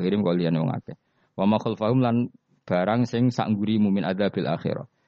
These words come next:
Jika mereka diingatkan, takutlah sesuatu di hadapan kamu, yaitu yang kamu alami di dunia. Ya, takutlah sesuatu yang nanti akan kamu alami kemudian, yaitu misalnya alam akhir, akhirat. Jadi Allah saking baiknya itu selalu mengingatkan kita.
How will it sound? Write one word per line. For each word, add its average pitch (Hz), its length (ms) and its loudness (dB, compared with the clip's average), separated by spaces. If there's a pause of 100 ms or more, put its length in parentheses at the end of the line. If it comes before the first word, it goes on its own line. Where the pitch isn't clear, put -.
(300)
Jika 147 400 0
mereka 151 320 0
diingatkan, 127 640 0
takutlah 160 480 0
sesuatu 143 480 0
di 135 80 4
hadapan 110 400 2
kamu, 110 400 2
yaitu 117 160 0
yang 127 120 2
kamu 123 200 2
alami 117 320 2
di 123 160 -2
dunia. 123 240 6 (420)
Ya, - 160 4 (160)
takutlah 156 480 0
sesuatu 151 480 0
yang 170 160 4
nanti 170 320 2
akan 170 320 0
kamu 175 160 2
alami 170 400 4
kemudian, 143 560 4
yaitu 120 240 0
misalnya 131 320 2
alam 127 320 2
akhir, 151 320 2 (480)
akhirat. 90 400 -2
Jadi 120 160 0
Allah 160 240 2
saking 156 400 0
baiknya 139 400 2
itu 196 80 -4
selalu 190 320 0
mengingatkan 160 560 2
kita. 104 320 -2